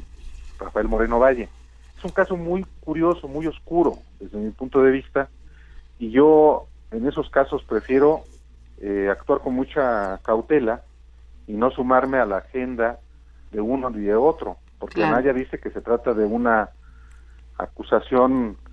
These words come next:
Speaker 1: de una filtración desde el gobierno y desde el pri, no da tampoco ningún elemento al respecto, no niega nada, eso también es verdad, pero tampoco identifica quién lo amenazó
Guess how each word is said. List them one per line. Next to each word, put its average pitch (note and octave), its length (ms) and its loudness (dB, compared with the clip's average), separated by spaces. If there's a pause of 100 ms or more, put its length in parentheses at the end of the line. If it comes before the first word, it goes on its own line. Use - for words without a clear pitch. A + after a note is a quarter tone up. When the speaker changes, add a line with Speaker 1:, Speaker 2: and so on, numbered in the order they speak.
(320)
Speaker 1:
de G#2 140 -4
una B2+ 180 2
filtración A2+ 580 -4
desde A2+ 220 0
el G2+ 60 -2
gobierno B2+ 520 2
y B2 40 0
desde B2+ 180 -2
el C#3+ 100 -4
pri, D#3 260 -2 (840)
no B2 120 4
da C#3 120 4
tampoco C3+ 400 -4
ningún A#2+ 280 -4
elemento B2+ 420 -4
al A#2 80 -4
respecto, D#3 600 -4 (800)
no A#2+ 140 -2
niega B2+ 260 2
nada, C3+ 380 2 (120)
eso - 200 -16
también G#2+ 240 -8
es A2+ 120 -6
verdad, B2+ 400 2 (520)
pero B2 180 0
tampoco F3 460 -2
identifica D#3 760 -4 (500)
quién E3+ 200 -2
lo F#3 80 2
amenazó D3 600 0